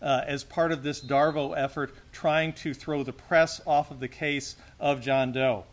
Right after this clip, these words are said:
Other evidence presented by Pillar Catholic, repra-, replacing the investigator.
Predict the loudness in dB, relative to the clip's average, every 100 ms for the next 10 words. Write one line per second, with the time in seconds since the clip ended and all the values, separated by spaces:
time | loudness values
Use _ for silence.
0 | -20 -20 -20 -20 -20 -8 4 6 6 2
1 | 0 2 4 4 0 -6 -8 -6 -2 -2
2 | -2 -4 0 4 6 4 0 -8 -20 -20
3 | -6 -2 -2 0 2 2 0 -8 -12 -4
4 | -2 -2 -2 -4 0 0 0 -4 -4 -4
5 | 0 2 2 0 -2 -2 -2 -8